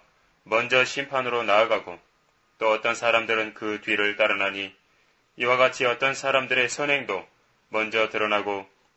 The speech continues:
그렇지 않은 자들도 숨길 수 없느니라. 육 장. 멍에 아래 있는 모든 종은 자기 주인들을 모든 공경을 받을 자로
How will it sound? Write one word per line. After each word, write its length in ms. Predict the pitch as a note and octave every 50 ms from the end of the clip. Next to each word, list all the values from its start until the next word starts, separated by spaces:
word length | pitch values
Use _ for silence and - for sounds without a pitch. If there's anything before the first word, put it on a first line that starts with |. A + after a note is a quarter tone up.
| _ _
그렇지 380 | - B2+ A#2+ B2+ B2 - - C3
않은 280 | A#2 A2+ A#2 B2+ C#3 C3
자들도 540 | B2+ A#2+ A#2 A2+ A2 - A2+ A2 G#2+ G#2+
숨길 400 | G#2+ - - C3 B2+ A2+ A2 G#2+
수 420 | G2+ - - G#2+ G2 F#2+ F#2 F2+ - -
없느니라. 500 | - G2 F#2 F2+ F2 E2+ E2+ E2+ E2 - _ _ _ _ _ _ _ _ _ _ _ _ _ _ _ -
육 240 | G#2 G#2 G2 -
장. 340 | - - G#2+ F#2+ F#2 F2 E2+ - _ _ _ _ _ _ _ _ _ _ _ _ _ _ _ _ _ _
멍에 340 | G#2 G2+ G#2+ A2+ A#2 A#2+
아래 260 | A#2+ A#2 A2+ A#2 A#2 A2+
있는 460 | G#2+ G#2+ A2 G#2+ G#2+ G#2 G#2 G#2 G#2 _
모든 400 | _ F2+ G2 G2+ G#2 G#2+ A#2 A#2
종은 440 | A2+ - G2+ G2+ G2+ F#2+ F2+ F2 E2 _ _ _ _ _ _ _ _
자기 320 | - A2 G#2+ G#2+ A2 G#2
주인들을 640 | - - A2 A2 A2+ G#2+ G#2+ G2 G2 F#2 F#2 F2+ F2+ _ _ _ _ _ _ _
모든 460 | - F2 G2+ A2 A#2 A#2 A#2 A2+ A2+
공경을 680 | - - G#2+ A2 A2 A2 A#2+ A#2+ A#2 A2 G#2 G2 - -
받을 340 | G#2 G2 G2+ G2 G2 G2
자로 420 | - G2 F#2+ F#2+ F#2 F2+ F2 F2